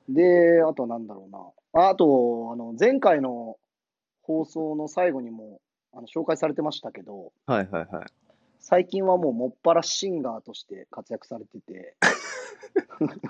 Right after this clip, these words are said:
Speaker 1: あの、僕らベルディユースで集まる時も、
Speaker 2: はいはい。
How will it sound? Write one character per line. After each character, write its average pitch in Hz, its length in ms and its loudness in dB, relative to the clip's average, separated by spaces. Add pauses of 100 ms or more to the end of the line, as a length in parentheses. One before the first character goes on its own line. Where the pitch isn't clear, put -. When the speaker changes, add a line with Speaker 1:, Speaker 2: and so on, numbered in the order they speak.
(640)
Speaker 1:
あ 135 160 2
の、 131 480 -2 (380)
僕 202 180 4
ら 202 80 4
ベ 170 120 0
ル 180 100 0
デ 190 80 -6
ィ - 40 -6
ユ 202 160 -4
ー 185 40 -2
ス - 160 -12
で 135 100 -4 (160)
集 147 60 -12
ま 147 100 -4
る 135 100 -8
時 123 240 -16
も、 156 400 -4 (200)
Speaker 2:
は 98 100 -8
い - 20 -12
は 87 60 -14 (480)
い。 - 40 -20